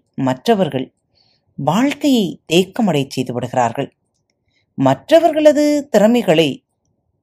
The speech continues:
"இது ஒன்றும் பெரிய விஷயமில்லை, இதனால் பெரிய பயனொன்றுமில்லை" என்றெல்லாம் சொல்லி முளையிலேயே கிள்ளிவிடும் இவர்கள் சில சமயங்களில் தயாராக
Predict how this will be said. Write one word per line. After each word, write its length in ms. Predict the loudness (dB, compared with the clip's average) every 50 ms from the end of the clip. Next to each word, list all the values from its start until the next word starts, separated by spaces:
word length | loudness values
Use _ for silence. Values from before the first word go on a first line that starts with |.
| _ _ _
"இது 180 | -6 -2 0 0 0
ஒன்றும் 400 | 0 0 0 0 0 0 0 -4 -8 -12 _ _
பெரிய 260 | -4 -2 -2 0 -2 -2
விஷயமில்லை, 560 | -2 -4 -4 -2 -2 0 0 0 -2 -2 -4 -6 _ _ _ _ _ _ _ _ _ _ _ _ _ _ _ _ _ -2
இதனால் 560 | 2 2 4 6 4 4 4 2 2 0 -2 0
பெரிய 360 | 2 2 2 4 2 2 4
பயனொன்றுமில்லை" 800 | 6 6 6 6 4 2 0 0 -2 -2 -2 -2 -2 -2 -4 -4 -8 _ _ _ _ _ _
என்றெல்லாம் 520 | -6 -4 -4 -4 -4 -4 -4 -2 -2 -4 -4
சொல்லி 400 | -4 -4 -4 -4 -4 -4 -6 -8 -12 _ _ _ _ _ _ _ _ -20 _ _ _
முளையிலேயே 600 | 0 2 2 2 2 0 -2 -2 -2 0 -2 -2 -4 -2
கிள்ளிவிடும் 540 | -2 0 0 0 0 0 -2 -4 -6 -8
இவர்கள் 440 | -8 -6 -4 -4 -4 -2 -4 -6 -6 -8 _ _ _ _ _ _ _ _ _ _ _ _ _ -14
சில 320 | -6 -4 -2 -2 -2 -4
சமயங்களில் 760 | -2 0 2 2 4 4 4 2 2 2 2 2 2 2 0 -2 -4 _ _ _ _ _ _ _ _
தயாராக 640 | 0 2 4 4 2 4 4 2 0 0 0 -2 -2